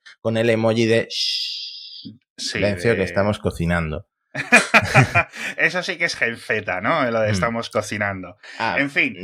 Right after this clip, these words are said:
Speaker 1: no me extrañaría nada que SpaceX llevara de alguna forma a mister Beast al espacio en una Dragon. No me
Speaker 2: O
Speaker 1: extrañaría
Speaker 2: algún
Speaker 1: nada.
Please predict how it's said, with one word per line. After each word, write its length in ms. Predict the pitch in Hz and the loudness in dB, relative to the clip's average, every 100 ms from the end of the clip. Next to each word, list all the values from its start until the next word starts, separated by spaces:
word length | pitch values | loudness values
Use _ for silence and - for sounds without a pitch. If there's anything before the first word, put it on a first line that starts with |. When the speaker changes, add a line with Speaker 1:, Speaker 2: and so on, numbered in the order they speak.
| 120 | 0
Speaker 1:
no 120 | 135 | 2
me 100 | 147 | 2
extrañaría 540 | 135 131 123 120 120 | 2 0 4 4 4
nada 240 | 113 113 110 | 4 4 2
que 100 | 104 | -2
SpaceX 480 | - 107 101 107 | -2 -2 -2 -4
llevara 280 | 92 92 92 | 0 0 2
de 60 | 90 | 0
alguna 240 | 87 90 | -2 -4
forma 200 | 87 87 | -4 -4
a 40 | 85 | -2
mister 280 | 87 - 82 | -4 -4 -4
Beast 200 | 80 87 | -4 -4
al 100 | 76 | -6
espacio 540 | - 76 76 87 87 - | -6 -6 -4 -4 -4 -4
en 120 | 80 | -8
una 160 | 80 71 | -6 -4
Dragon. 400 | 73 69 62 - _ - | -4 -6 -8 -12 _ -14
No 80 | |
me 60 | 80 | -12
Speaker 2:
O 20 | |
Speaker 1:
extrañaría 380 | 76 113 127 165 | -4 -2 0 0
Speaker 2:
algún 140 | 147 | 0
Speaker 1:
nada. 120 | 131 | 2